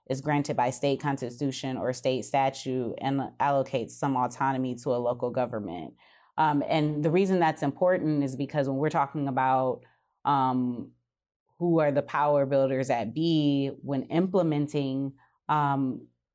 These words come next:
legislation around housing, um, it's really important to be able to know how to make it work in your area. And in some cases, something, if there's a state that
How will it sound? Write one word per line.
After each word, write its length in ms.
legislation 840
around 640
housing, 840
um, 420
it's 240
really 340
important 600
to 80
be 200
able 200
to 160
know 340
how 260
to 760
make 320
it 120
work 400
in 120
your 360
area. 560
And 320
in 180
some 220
cases, 380
something, 460
if 240
there's 340
a 80
state 360
that 440